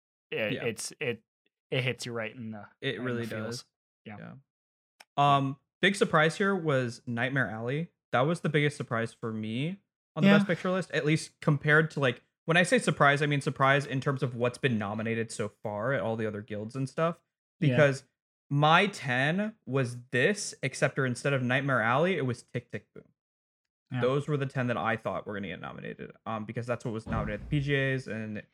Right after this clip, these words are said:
Speaker 2: it's been getting a lot of buzz
Speaker 1: Mm.
Speaker 2: other places. Uh, but Nightmare Alley got in maybe because, um, they like Guillermo del Toro a lot. Um, he was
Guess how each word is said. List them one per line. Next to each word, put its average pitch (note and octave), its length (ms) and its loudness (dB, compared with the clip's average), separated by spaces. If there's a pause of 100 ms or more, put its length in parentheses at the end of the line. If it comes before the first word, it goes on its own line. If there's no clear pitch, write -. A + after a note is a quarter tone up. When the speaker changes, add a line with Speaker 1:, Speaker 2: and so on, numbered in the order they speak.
Speaker 2:
it's - 120 -14
been A2 160 -8
getting A2 180 -2
a A2 60 -6
lot A2 180 -4
of G#2 140 -8 (160)
buzz A2 320 -4
Speaker 1:
Mm. A#2+ 260 0
Speaker 2:
other C3 160 2
places. A2 600 -6 (400)
Uh, G#2+ 220 2
but A#2+ 340 -2
Nightmare C3 360 4
Alley D3+ 320 6
got A#2+ 260 0
in A#2 340 -4 (240)
maybe B2 340 0
because, A2+ 640 -4 (420)
um, A2 340 -12
they A2+ 100 -4
like A2 340 -4
Guillermo A2+ 280 -2
del A2 100 -6
Toro F3 360 6
a - 20 4
lot. D3+ 420 2
Um, A#2 300 -8
he A#2+ 120 -6
was A#2 180 -10